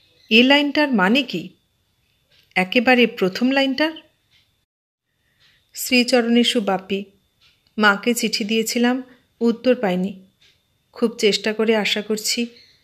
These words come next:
চিঠিটা বোধহয় মারা গেছে, তাই আবার হ্যাংলার মতো তোমায় এই চিঠি। এটাও যদি মারা যায়,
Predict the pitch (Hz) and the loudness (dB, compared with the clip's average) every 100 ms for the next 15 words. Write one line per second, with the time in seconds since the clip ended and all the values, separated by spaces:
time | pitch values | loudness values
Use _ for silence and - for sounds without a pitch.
0 | _ - 214 202 220 226 220 214 233 240 | _ -8 -6 -4 0 0 0 0 2 0
1 | 233 - _ _ _ 202 185 185 185 180 | -2 -18 _ _ _ 0 2 2 0 -4
2 | - 185 - _ _ _ _ _ _ _ | -8 -12 -16 _ _ _ _ _ _ _
3 | _ _ 240 240 220 226 240 240 - - | _ _ 2 4 4 4 2 -2 -20 -20
4 | _ - 226 208 202 214 220 220 226 202 | _ -2 2 4 2 0 0 0 0 0
5 | 208 196 190 196 190 196 185 - _ _ | 0 -2 -2 -6 -6 -8 -12 -20 _ _
6 | _ _ _ _ _ 214 208 220 226 233 | _ _ _ _ _ 2 4 2 2 2
7 | 233 214 190 208 226 240 | 2 2 2 0 2 0